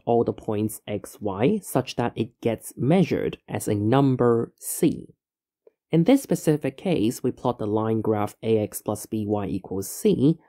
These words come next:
where A is two and B is three, so this represents a two, three covector. By varying C, we get a glimpse of how this function behaves.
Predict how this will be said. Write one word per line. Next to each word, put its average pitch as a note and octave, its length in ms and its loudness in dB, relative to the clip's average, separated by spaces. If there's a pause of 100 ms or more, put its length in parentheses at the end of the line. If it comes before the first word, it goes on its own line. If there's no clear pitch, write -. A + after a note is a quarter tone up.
(320)
where A#2+ 400 0
A A#2 180 0
is G#2+ 140 -2
two G#3 400 4
and D#3 180 2
B C#3 280 2
is A2+ 120 -4
three, C#3+ 460 2
so C3 240 0
this A2+ 260 -2
represents A2 800 0
a A2 220 -4
two, E3 380 4
three C#3+ 580 0
covector. - 680 -8 (1000)
By D3+ 160 6
varying A#3 600 6
C, E3 580 0 (260)
we D3+ 120 2
get F3 180 0
a D3+ 60 4
glimpse C#4 420 4
of D#3 80 0
how D#3+ 320 2
this D3 240 0
function C3 540 0
behaves. - 760 -2